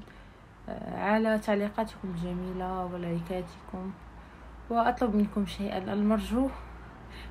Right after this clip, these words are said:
كل من شاهد هذا الفيديو فضلاً وليس أمراً ترك تعليق لي، لأنني مح-، محتاجة الصراحة هذا التعاليق، حيتاش، آه، لاشين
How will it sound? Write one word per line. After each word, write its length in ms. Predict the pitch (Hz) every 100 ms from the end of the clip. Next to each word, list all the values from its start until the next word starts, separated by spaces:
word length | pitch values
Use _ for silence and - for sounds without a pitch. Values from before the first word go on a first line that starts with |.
| -
كل 120 | 269
من 200 | 208 196
شاهد 400 | 170 208 185 180
هذا 260 | 185 190 190
الفيديو 460 | 175 185 220 226
فضلاً 400 | 226 208 180 180
وليس 320 | 180 180 175 -
أمراً 440 | 175 185 202 220 - - - - -
ترك 240 | 220 208
تعليق 460 | - 202 175 185 190 202
لي، 140 | 202
لأنني 500 | 190 196 196 196 196
مح-، 800 | 180 - - - - - - 190
محتاجة 440 | 170 - 240 208
الصراحة 500 | 190 - 208 190 170
هذا 60 | 185
التعاليق، 600 | 170 - 165 175 190 240 - - - - -
حيتاش، 440 | 214 214 208 - 196
آه، 220 | 180 175 175 - - 190
لاشين 580 | 202 180 - 233 247